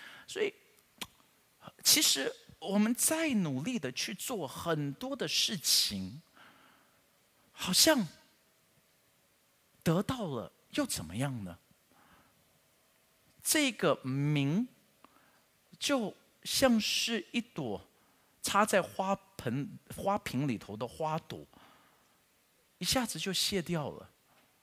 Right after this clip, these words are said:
我，我，我，我很高兴这些人有名。那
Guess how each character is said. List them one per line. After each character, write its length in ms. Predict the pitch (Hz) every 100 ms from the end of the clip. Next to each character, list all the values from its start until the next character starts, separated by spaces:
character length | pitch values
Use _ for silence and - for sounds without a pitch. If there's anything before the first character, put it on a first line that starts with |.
| _ _ _ _ _ _ _ _ _ _ _ _
我， 120 | 185 -
我， 220 | 165 147
我， 160 | - 160
我 140 | 175 240
很 180 | 180
高 160 | 147 208
兴 240 | 214 202
这 160 | 175 160
些 220 | - 143
人 120 | 131
有 140 | 127 87
名。 300 | 90 87 98 - - - - - _ _ _ - _
那 260 | - 208